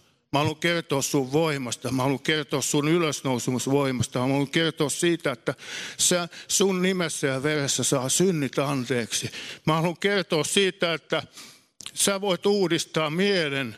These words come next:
sä voit uudistaa he-, hengen, sä voit uudistaa sisäisen ihmisen täydellisesti niin, että me ei tarvitse mitään muuta kuin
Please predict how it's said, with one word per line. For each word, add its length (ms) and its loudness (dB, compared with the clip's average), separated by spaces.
sä 200 2
voit 180 0
uudistaa 640 2
he-, 280 -4
hengen, 560 2
sä 220 0
voit 240 0
uudistaa 640 2
sisäisen 720 2
ihmisen 480 2
täydellisesti 880 0
niin, 260 -2
että 240 -4
me 100 -4
ei 200 0
tarvitse 460 0
mitään 440 -2
muuta 320 0
kuin 200 0